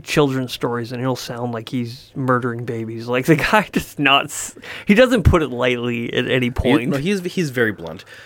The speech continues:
Speaker 2: but he was blunt in the fact that slavery is a complicated issue, and it's a, it's a historical problem that plagues humanity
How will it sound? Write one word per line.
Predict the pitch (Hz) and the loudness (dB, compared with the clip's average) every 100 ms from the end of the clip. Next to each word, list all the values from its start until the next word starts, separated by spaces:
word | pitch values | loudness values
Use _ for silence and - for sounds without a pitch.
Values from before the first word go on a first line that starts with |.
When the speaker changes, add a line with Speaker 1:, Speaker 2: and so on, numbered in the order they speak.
| - _ | -20 _
Speaker 2:
but | 139 - _ _ _ _ - | -4 -4 _ _ _ _ -14
he | - | -2
was | 185 | -2
blunt | 135 113 123 147 | -2 -4 -4 -4
in | 120 | -8
the | |
fact | - 85 78 - - _ _ _ _ | -8 -10 -12 -14 -20 _ _ _ _
that | 90 87 - | -6 -6 -8
slavery | - - 123 131 123 | -10 -2 0 0 0
is | 101 | -2
a | |
complicated | - 120 127 127 110 98 90 | -6 -6 -6 -6 -4 -4 -6
issue, | 78 78 71 - _ - _ _ | -10 -12 -14 -18 _ -20 _ _
and | 95 87 82 80 78 80 - _ _ _ _ - | -10 -10 -10 -12 -14 -20 -20 _ _ _ _ -8
it's | 110 - | -8 -6
a, | 90 67 - | -6 -8 -10
it's | 107 - | -10 -8
a | 107 | -10
historical | - - - 110 107 101 101 | -10 -10 -4 -2 -2 -4 -8
problem | - 85 85 87 95 _ _ - | -6 -8 -8 -16 -20 _ _ -10
that | 92 - | -8 -8
plagues | - 104 98 | -8 -8 -8
humanity | - 95 90 85 82 85 80 | -12 -14 -14 -14 -12 -12 -14